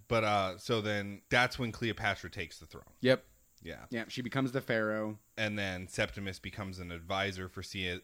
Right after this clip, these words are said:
Speaker 1: Caesar and Cleopatra. Oh, no, for, for Caesar, and Cleopatra cuts ties with Bayek and Aya, which then causes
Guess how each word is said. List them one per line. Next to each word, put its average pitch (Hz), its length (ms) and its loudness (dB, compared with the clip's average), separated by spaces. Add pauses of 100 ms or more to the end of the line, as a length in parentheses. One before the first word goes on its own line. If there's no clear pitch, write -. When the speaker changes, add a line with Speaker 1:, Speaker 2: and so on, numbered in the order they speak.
Speaker 1:
Caesar 101 460 -2
and 90 100 -6
Cleopatra. 90 840 -4 (180)
Oh, 107 160 0
no, 92 300 -4
for, 95 240 -6 (160)
for 101 120 -8
Caesar, 87 460 -4
and 82 180 -12
Cleopatra 92 540 -6
cuts - 360 -12
ties 82 600 -4
with 82 200 -12
Bayek 80 360 -4
and 71 100 -14 (140)
Aya, - 240 -16 (120)
which 87 460 -2
then 98 220 0
causes 80 720 -4